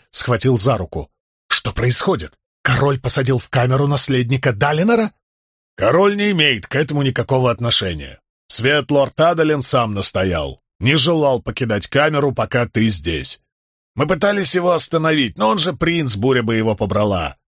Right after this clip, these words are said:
Ничего нельзя с ним сделать, даже уйти не заставишь. Он заперся в клетке,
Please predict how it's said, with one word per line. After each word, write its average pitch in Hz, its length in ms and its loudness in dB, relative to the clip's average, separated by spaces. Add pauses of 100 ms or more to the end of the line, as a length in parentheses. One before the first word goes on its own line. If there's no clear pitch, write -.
(140)
Ничего 196 540 0
нельзя 156 340 0
с - 80 -4
ним 135 160 -2
сделать, 104 580 -2
даже 185 280 2
уйти 196 400 -2
не 120 100 -2
заставишь. 101 720 -2 (280)
Он 233 160 2
заперся 214 480 0
в 123 60 -8
клетке, 131 580 -2